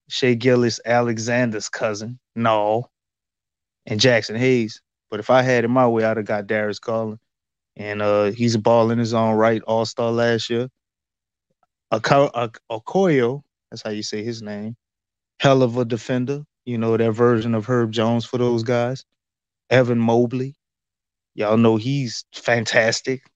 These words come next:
Then you got Jared Allen, who's a great defender.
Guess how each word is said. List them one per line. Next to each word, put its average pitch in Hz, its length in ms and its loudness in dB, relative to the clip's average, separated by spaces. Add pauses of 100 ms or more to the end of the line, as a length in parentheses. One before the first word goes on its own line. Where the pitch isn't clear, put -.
Then 123 120 0
you 131 80 4
got 110 200 4
Jared 127 460 4
Allen, 127 460 0 (760)
who's 107 200 -2
a 101 120 -8 (260)
great 143 360 2
defender. 123 560 -4